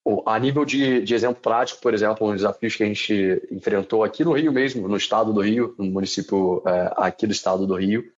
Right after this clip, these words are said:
é, o município não tinha tablets ainda, não tinha, é, dispositivos pra, pro uso da Jovem Gênios, e a gente começou, a nossa proposta falou de despertar a genialidade de cada aluno. Ótimo. Como que a gente pode fazer isso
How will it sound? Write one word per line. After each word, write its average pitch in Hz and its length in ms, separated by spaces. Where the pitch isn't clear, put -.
é, 104 180
o 104 80
município 113 320
não 135 160
tinha 127 720
tablets 117 500
ainda, 120 380
não 95 120
tinha, 101 420
é, - 280
dispositivos 117 760
pra, 104 240
pro 104 240
uso 101 120
da 101 120
Jovem 104 300
Gênios, 110 400
e 117 100
a 117 60
gente 123 220
começou, 147 600
a 123 60
nossa 139 200
proposta - 300
falou 147 200
de 147 40
despertar 143 320
a 135 40
genialidade 131 540
de - 60
cada 135 180
aluno. 98 320
Ótimo. - 400
Como 190 220
que 175 100
a 170 40
gente - 100
pode 135 180
fazer 120 240
isso 110 320